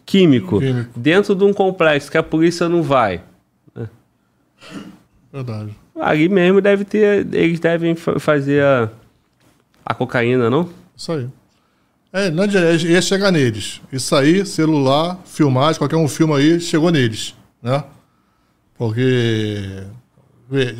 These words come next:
Speaker 2: é, é difícil, com toda a tecnologia, é difícil conseguir chegar ne-, nos caras. Imagina antigamente, que não tinha nada disso. Não tinha celular. Passava batido, passava batido. Eles não entram em confronto, não. Bota os moleques pra ficar e,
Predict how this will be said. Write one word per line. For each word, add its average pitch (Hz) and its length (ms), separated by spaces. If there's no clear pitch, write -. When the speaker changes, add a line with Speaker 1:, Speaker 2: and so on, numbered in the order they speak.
Speaker 2:
é, 151 380
é 185 40
difícil, 196 480
com 180 60
toda 196 200
a 196 40
tecnologia, 190 600
é - 20
difícil 190 340
conseguir 196 440
chegar 190 320
ne-, 185 280
nos 170 160
caras. 147 160
Imagina 151 260
antigamente, 196 500
que - 60
não 139 60
tinha 151 140
nada 143 160
disso. 117 340
Não 127 80
tinha 117 120
celular. 123 320
Passava 190 300
batido, 202 420
passava 160 260
batido. 180 380
Eles 143 100
não 165 80
entram 170 160
em - 20
confronto, 160 400
não. 151 160
Bota 139 240
os 151 80
moleques 143 320
pra 147 80
ficar 139 460
e, 165 160